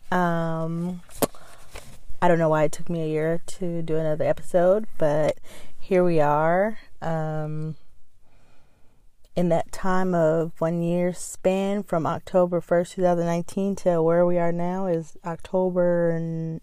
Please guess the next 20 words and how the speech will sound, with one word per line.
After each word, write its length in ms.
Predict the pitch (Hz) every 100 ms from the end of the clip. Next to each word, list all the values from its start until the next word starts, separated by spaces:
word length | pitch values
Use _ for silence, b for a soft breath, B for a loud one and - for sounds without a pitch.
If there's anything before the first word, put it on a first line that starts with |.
| -
eighth, 240 | 170 302 b b b b b b b b b b b - -
two 160 | 269
thousand 520 | 277 294 294 294 294 294
and 140 | 285
twenty. 500 | - 330 320 359 359 b b b b b b b b
It's 240 | 180 226
been 280 | - 165 156
one 180 | 160 202
crazy 460 | - 202 208 202 196
year. 400 | 165 160 165 -
We 100 | 175
done 140 | 156 151
had 180 | 151 -
the 60 |
covid. 920 | - 220 214 208 214 208 208 202 202 - - - - - b b b b b b b b - -
We 140 | - 139
done 100 | 139
had 300 | 143 - 143
some 160 | - -
protests. 1120 | - 196 202 - 202 190 185 185 180 -